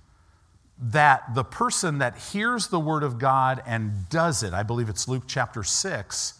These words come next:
is likened unto a man that dug, b-, built a house, and he dug deep, and he founded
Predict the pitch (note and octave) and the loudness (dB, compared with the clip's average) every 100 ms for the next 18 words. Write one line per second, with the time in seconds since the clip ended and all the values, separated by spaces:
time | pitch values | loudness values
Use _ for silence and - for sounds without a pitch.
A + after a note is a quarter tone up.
0 | _ - - - - C#3 C3+ F#2+ C3+ C#3+ | _ -20 -20 -20 -8 -2 0 0 0 0
1 | A3 A3+ G#3 D#3+ B2+ - C#3+ C#3+ - C#3+ | 0 -2 -4 -2 -4 -2 -2 -2 -2 -2
2 | B2 A#2 A2 G#2 G2+ G2+ A#2+ - - _ | 0 0 -2 0 -2 -2 -6 -10 -20 _
3 | _ _ - - A#2+ C#3+ C3 A#2 G2+ D3 | _ _ -20 -10 2 4 4 0 2 4
4 | F3 E3 C#3+ - A#2+ C3 A2+ D3 F3+ E3+ | 4 2 -6 -6 -2 -2 2 2 2 2
5 | C#3 D3+ C3 - B2+ A2+ G#2+ C3 D#3+ C#3+ | 6 6 6 2 -2 -2 -2 0 0 0
6 | A#2 E3 - A#2+ A2 - C#3 D#3+ D3 C3+ | -2 -4 -4 -6 -6 -4 -4 -2 -2 -2
7 | A#2 | -4